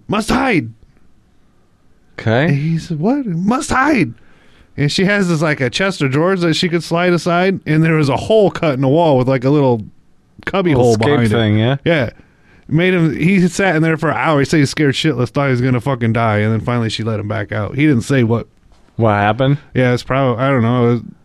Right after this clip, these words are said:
Speaker 1: V C or something came in. I don't
Speaker 2: Right.
Speaker 1: know, whatever it was. He thought he was gonna get fucking shot. It's like, "What? A thirteen-year-old." You see why I was leery? So I wasn't sure if I'm gonna talk about that or not, 'cause it's a little bit fucked up.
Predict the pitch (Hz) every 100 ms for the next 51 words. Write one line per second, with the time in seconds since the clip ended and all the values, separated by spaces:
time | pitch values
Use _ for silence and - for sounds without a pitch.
0 | _ _ _ - - 117 - _ - -
1 | _ _ _ - 113 143 135 135 151 139
2 | 113 131 143 117 107 123 110 107 113 123
3 | 123 127 151 214 220 151 139 151 196 180
4 | 156 147 143 135 123 139 117 - 139 123
5 | 104 - _ _ - _ - 127 - -
6 | - 220 208 254 247 208 180 160 151 151
7 | 151 127 - - - - - - - -
8 | - - - - - - - - - -
9 | - - - - - - - - 175 -
10 | 302 277 254 196 165 180 180 175 190 247
11 | 262 214 202 220 196 202 175 233 262 262
12 | 254 240 247 240 220 214 202 156 185 170
13 | 185 233 285 311 262 226 - 214 165 -
14 | 170 120